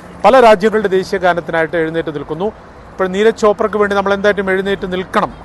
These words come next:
കാരണം അദ്ദേഹത്തിൻ്റെ ഫൈനൽ എട്ടാം തീയതിയാണ്. അതിനിടെയാണ് ദേശീയ ഗാനമൊന്നുമില്ലെങ്കിൽ പോലും അവിനേഷ് സാബ്ലെ, അദ്ദേഹം കരുത്തനായിട്ട് ഫൈനൽ ബെർത്ത് സ്വന്തമാക്കിയിരിക്കുന്നത്.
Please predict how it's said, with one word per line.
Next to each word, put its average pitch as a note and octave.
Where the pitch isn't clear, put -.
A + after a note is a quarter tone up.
കാരണം E3
അദ്ദേഹത്തിൻ്റെ F3+
ഫൈനൽ F3
എട്ടാം E3+
തീയതിയാണ്. D3+
അതിനിടെയാണ് G#3+
ദേശീയ G3+
ഗാനമൊന്നുമില്ലെങ്കിൽ G#3+
പോലും G3+
അവിനേഷ് F3
സാബ്ലെ, D#3+
അദ്ദേഹം E3
കരുത്തനായിട്ട് E3
ഫൈനൽ E3
ബെർത്ത് D#3
സ്വന്തമാക്കിയിരിക്കുന്നത്. C#3+